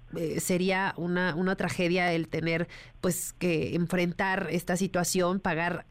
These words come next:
tantos impuestos sin, sin la posibilidad, como bien nos decía, pues, de deducir, ¿no? Cier-, ciertas cosas, ciertos rubros, y, y, pues, con la amenaza de que, pues, esto ya ocurrirá de manera, pues, constante.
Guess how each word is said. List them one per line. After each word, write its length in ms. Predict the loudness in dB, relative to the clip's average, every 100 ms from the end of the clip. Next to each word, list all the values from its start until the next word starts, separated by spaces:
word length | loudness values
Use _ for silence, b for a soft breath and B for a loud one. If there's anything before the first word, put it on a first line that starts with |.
| -10 -2
tantos 380 | 0 0 -2
impuestos 480 | -2 0 -2 0 -2
sin, 320 | 0 -2 -2
sin 180 | -2 0
la 140 | 0 -2
posibilidad, 480 | -2 0 2 0
como 220 | 0 0 2
bien 160 | 2
nos 100 | 0
decía, 260 | 0 0 0
pues, 140 | 0
de 80 | 2
deducir, 500 | 2 0 0 0 0
¿no? 300 | 2 2 0
Cier-, 320 | 0 0 0
ciertas 420 | 0 -2 0 -2
cosas, 380 | 0 0 2 0
ciertos 320 | 0 0 0
rubros, 360 | 2 2 2 0 B B B -2
y, 280 | 2 4 2
y, 80 | 0
pues, 180 | 0
con 160 | 0 0
la 80 | 2
amenaza 480 | 0 0 0 2 0
de 140 | 0
que, 260 | 0 -2 -2 B -6
pues, 160 | -2 0
esto 220 | 0 2
ya 120 | 2
ocurrirá 480 | 2 2 4 4 2
de 100 | 0
manera, 680 | 0 0 0 0 0 -2 -2
pues, 300 | -2 -2 -4
constante. 560 | -2 -2 0 -2 -4